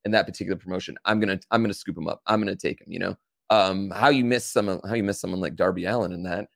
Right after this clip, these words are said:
I don't know. But, um, but, uh, you know, they, it's, it's,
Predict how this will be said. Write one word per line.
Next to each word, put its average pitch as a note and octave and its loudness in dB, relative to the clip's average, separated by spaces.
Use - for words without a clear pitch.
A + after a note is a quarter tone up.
I G2+ 4
don't G2 2
know. B2 8
But, A#2 6
um, D3 8
but, D3 10
uh, B2+ 10
you D3+ 6
know, D3 10
they, D3+ 8
it's, E3 0
it's, - 0